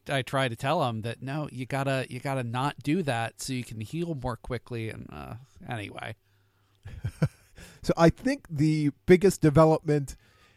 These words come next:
Speaker 2: in our lives recently is that fall television has come back.
Speaker 1: Yes. Yes, it has.
Speaker 2: And since this is a podcast primarily about a superhero show,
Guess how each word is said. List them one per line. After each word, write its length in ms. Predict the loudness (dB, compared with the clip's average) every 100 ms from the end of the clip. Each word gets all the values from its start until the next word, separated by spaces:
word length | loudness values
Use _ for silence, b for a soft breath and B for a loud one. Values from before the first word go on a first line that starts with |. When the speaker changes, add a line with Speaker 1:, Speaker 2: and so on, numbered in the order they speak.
| _ -4
Speaker 2:
in 240 | -4 -2 4
our 340 | 8 8 8
lives 480 | 4 2 0 0 -2
recently 540 | -2 0 -2 0 2
is 200 | 4 6
that 220 | 6 4 4
fall 260 | 2 4
television 560 | 4 0 2 4 6 6
has 160 | 4
come 180 | 2 0
back. 320 | 0 -2 -4 4
Speaker 1:
Yes. 460 | 6 6 0 -10 -12 -6
Yes, 220 | -6 -4
it 80 | -2
has. 540 | 2 2 0 -8 -10 -14 -20 _ _ _ _ 2
Speaker 2:
And 160 | 2
since 260 | 6 4 6
this 220 | 2 4
is 80 | 6
a 80 | 6
podcast 600 | 6 4 4 2 2 4
primarily 580 | 4 4 4 6 6 6
about 460 | 6 6 4 2 _ _ _ -6
a 80 |
superhero 680 | -2 0 2 2 2 0 -2
show, 500 | -2 -2 -2 -2 -4